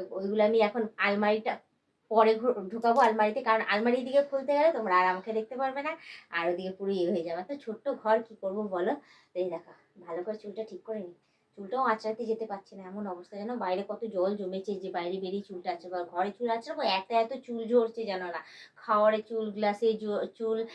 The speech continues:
মানে কি বলবো, চুলে চুল হয়ে যাচ্ছে সারা ঘরে, আর ও চিৎকার করে করে ফাটাচ্ছে।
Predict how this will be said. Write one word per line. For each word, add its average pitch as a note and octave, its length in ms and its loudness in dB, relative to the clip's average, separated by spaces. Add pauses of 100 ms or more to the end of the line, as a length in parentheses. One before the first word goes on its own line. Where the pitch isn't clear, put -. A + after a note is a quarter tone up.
(160)
মানে A3+ 220 0
কি C4 240 -16
বলবো, A#3 300 2
চুলে A#3+ 360 0
চুল B3 240 0
হয়ে G3+ 260 -2
যাচ্ছে F#3 260 -2
সারা F#3+ 320 -8
ঘরে, F3+ 240 -12
আর F3 160 -2
ও G3 100 -8 (140)
চিৎকার G3+ 480 -8
করে G3 160 -10
করে G3+ 180 -8
ফাটাচ্ছে। - 500 -18